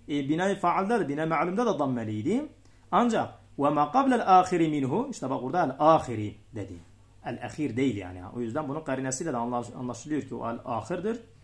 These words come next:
Ahir değil, yanlış o. Qablel ahiri minhu, yani minel mudara. Mudara'an ma qablel ahiri, yani kendisinden, yani sondan bir önceki harfin harekesi nasıl gelir? Meftuhan, fethali gelir.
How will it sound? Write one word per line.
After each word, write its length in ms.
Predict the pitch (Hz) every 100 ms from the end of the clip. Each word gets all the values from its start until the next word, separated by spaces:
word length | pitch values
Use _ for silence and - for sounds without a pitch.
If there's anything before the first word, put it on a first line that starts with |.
| - -
Ahir 300 | 131 175 147
değil, 140 | 131 110
yanlış 320 | 113 92 -
o. 40 | 90 - _ - - - - - -
Qablel 440 | 175 175 175 208
ahiri 280 | 214 175 160
minhu, 540 | 190 165 131 165 202 -
yani 180 | 135
minel 220 | 135 135 131
mudara. 560 | 123 135 120 160 220 - - - -
Mudara'an 500 | 147 151 165 165 220
ma 280 | 196 160 160
qablel 460 | 202 196 185 160 156
ahiri, 400 | 160 160 143 113
yani 220 | 131 131
kendisinden, 800 | 143 147 143 - 151 175 196 226 - - 139
yani 160 | 143
sondan 540 | - 165 165 208 214 196
bir 180 | 180
önceki 520 | 220 240 175 170 160 151
harfin 640 | 156 147 - 165 113 - - - - -
harekesi 520 | - 151 139 175 139
nasıl 240 | 156 180 147
gelir? 380 | 127 147 240 214
Meftuhan, 1000 | 143 - 165 135 - 120 110 104 104 110
fethali 420 | - - 127 113
gelir. 380 | 90 87 -